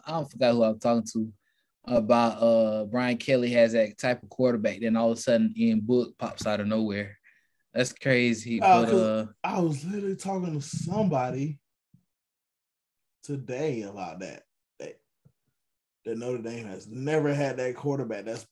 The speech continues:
Speaker 2: pushed them over the edge to win a national championship. Was it yesterday or last night at work?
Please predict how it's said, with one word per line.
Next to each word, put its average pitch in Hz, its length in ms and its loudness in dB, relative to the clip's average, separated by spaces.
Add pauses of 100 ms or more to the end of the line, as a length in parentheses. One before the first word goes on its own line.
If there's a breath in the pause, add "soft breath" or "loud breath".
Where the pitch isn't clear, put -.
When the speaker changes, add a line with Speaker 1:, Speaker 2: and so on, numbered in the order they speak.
Speaker 2:
pushed 139 280 -6
them 127 160 -8
over 110 200 -8
the 104 200 -8
edge 101 140 -12
to 113 100 -14
win 104 200 -14
a 107 60 -12
national 113 340 -12
championship. 113 680 -12
Was 113 180 -14
it 104 80 -12
yesterday 139 440 -8
or 92 180 -14 (320)
last 117 480 -18
night 117 360 -16 (540)
at - 140 -20
work? - 340 -16